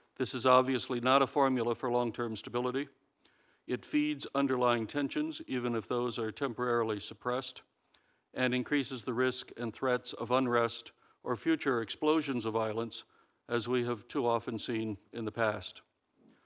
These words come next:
I certainly welcome and support statements by U S government and other governments critical of these actions, but I don't think statements are enough. To my knowledge, the only sanctions or aid,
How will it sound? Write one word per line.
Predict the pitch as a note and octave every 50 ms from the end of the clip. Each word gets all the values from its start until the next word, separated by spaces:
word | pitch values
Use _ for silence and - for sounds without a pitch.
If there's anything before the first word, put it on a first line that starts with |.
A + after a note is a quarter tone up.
| _ _ _ _ _ _ _ -
I | - B2+
certainly | B2+ - - E3+ D#3+ - D3 C3+
welcome | B2+ B2 C3+ C#3+ D3+ - F3+ E3 D#3
and | C3+ B2 -
support | - B2 - - D3 D3 D#3 D3+
statements | - - D3+ C#3 C#3 C#3 D3+ D#3 D3 -
by | - C3
U | B2 A#2+ B2 C3 B2+ A#2+
S | A2+ -
government | - C#3 C3+ C3 C3+ C3+ D3+ D#3 - -
and | - B2 B2 B2+ B2+
other | - C3+ C#3 D3 C#3
governments | B2 A#2 A#2 A#2 A2 A2+ B2 C3+ - - - - - _ - -
critical | - D#3+ D#3+ D#3+ D#3 - D3 C3
of | B2 G#2+
these | A#2 A#2+ A2 A2+
actions, | A#2 A#2 A2+ A2+ - D3 D3 D#3 - - _ _ _ _ _ _ _ _ _ _ _ _ _ -
but | C3 B2+
I | B2+ B2+
don't | B2+ D3 D3+ D#3 D3+
think | - C3+ B2+ B2 B2
statements | - - C#3 C3 C3 C3 B2+ B2 A#2+ - - -
are | - A2 A#2+ A#2+
enough. | B2 B2 C3 A#2+ G2+ - - - - _ _ _ _ _ _ _ _ _ _ _ _ _ _ _ _ _ _ _ _
To | - -
my | B2+ B2+ B2+
knowledge, | B2+ C3+ C#3 C#3+ D3+ D3+ D#3 D#3 D3 -
the | - C#3 C3
only | C3+ D3 D3+ D3 C#3+ C#3
sanctions | B2 - - D#3+ D3+ D#3 D3+ - - E3 D#3+ E3 D3+ - - -
or | - A#2+ B2 B2 -
aid, | B2+ C#3 C#3+ D3 C#3+ B2+